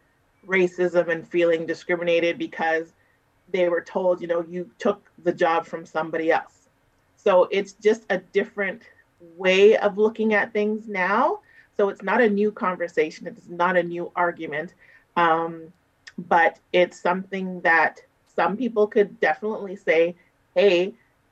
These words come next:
I wouldn't have been in the position that I am in if it wasn't for this." Or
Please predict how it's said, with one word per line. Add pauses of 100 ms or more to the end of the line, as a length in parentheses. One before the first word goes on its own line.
(140)
I
wouldn't
have
been
in
the
position
that
I
am
in
if
it
wasn't
for (420)
this." (400)
Or